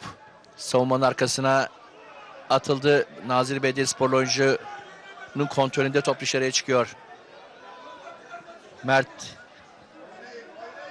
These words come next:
Evren, kaleci Evren.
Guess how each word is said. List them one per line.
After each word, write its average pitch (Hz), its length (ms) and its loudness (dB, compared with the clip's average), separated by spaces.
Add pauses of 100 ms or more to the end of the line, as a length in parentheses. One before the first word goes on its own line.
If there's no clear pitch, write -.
(2000)
Evren, 131 400 0
kaleci 135 380 -2
Evren. 135 300 2